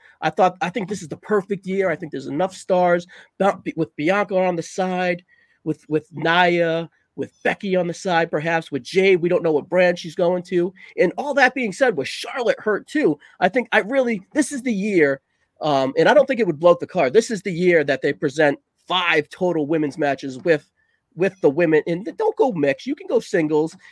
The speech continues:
with the tag match where you throw the rest of the card in. All those names I talked about earlier don't need to be thrown into a battle royal or need to be thrown into a tag match. I think this is the year that they've built up all these women to go home, to go kind of out there and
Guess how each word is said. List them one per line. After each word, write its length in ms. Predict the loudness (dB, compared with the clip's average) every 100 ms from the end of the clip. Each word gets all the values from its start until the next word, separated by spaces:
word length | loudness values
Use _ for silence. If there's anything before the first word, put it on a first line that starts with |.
| _
with 160 | 0 0
the 80 |
tag 400 | -4 2 4 4
match 300 | 2 0 -2 -6
where 120 | -6
you 120 | -4 -4
throw 500 | -2 2 2 2 -2
the 140 | -2
rest 240 | -2 -2
of 80 | -8
the 40 | -10
card 300 | -8 -6 -4
in. 160 | -6 -10 -20 0
All 200 | 2 6
those 200 | 4 6
names 280 | 6 6 2
I 60 |
talked 280 | 0 -2 -2
about 180 | 0 2
earlier 400 | 2 2 0 -4 _ 4
don't 180 | 6 6
need 160 | 0
to 60 | -4
be 100 | -8
thrown 460 | -8 -2 2 2
into 300 | 2 -2 -4
a 40 | -2
battle 320 | 0 2 0
royal 460 | 0 0 0 -4 -8 -10
or 100 | -2
need 160 | 2 2
to 60 | 0
be 100 | -6
thrown 420 | -6 0 4 4
into 300 | 2 -2 -4
a 40 |
tag 340 | -2 -2 -2 0
match. 340 | -2 -2 -6 -16 _
I 80 | -4
think 220 | -2 -6
this 160 | -6 -10
is 80 | -10
the 100 | -8
year 220 | -2 0
that 140 | 0
they've 200 | -2 -4
built 200 | 0 0 0
up 80 | -2
all 120 | -2
these 180 | -2 -4
women 220 | -6 -6
to 80 | -2
go 140 | -2
home, 240 | 0 -4 -6 _ _
to 40 |
go 120 | -8 -6
kind 240 | -4 0
of 60 | 2
out 180 | 0 2
there 200 | 2
and 120 | 2